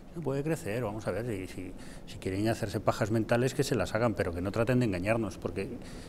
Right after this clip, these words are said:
porque al final, al final lo que, eh, van contra reloj y contra todos los organismos, contra todos los organismos internacionales.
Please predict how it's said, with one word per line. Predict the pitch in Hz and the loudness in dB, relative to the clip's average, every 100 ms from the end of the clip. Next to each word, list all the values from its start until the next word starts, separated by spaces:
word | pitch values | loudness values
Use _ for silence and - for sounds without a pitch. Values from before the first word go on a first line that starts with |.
| - | -6
porque | - 92 95 | -2 0 0
al | |
final, | - 104 127 123 147 - - - - - | 2 6 8 8 4 -6 -8 -10 -10 -12
al | - | -10
final | - 90 92 98 | -4 -4 -2 -2
lo | 98 95 | -2 -2
que, | 98 95 92 - - - - | -2 -2 -4 -8 -6 -4 -2
eh, | 107 98 95 95 113 101 98 104 | 0 0 2 2 2 -2 -2 4
van | 104 113 110 | 6 6 6
contra | - 117 123 | 4 6 6
reloj | 104 104 123 | 6 6 4
y | 151 | 4
contra | 113 95 92 | 2 2 0
todos | 98 104 | 0 2
los | 107 98 | 0 0
organismos, | 82 98 113 92 - - | 0 2 2 0 -6 -10
contra | - 101 110 | 0 2 4
todos | 156 | 6
los | 160 127 | 4 6
organismos | 127 127 135 | 4 4 4
internacionales. | 139 - 95 110 135 92 | 2 0 0 2 2 0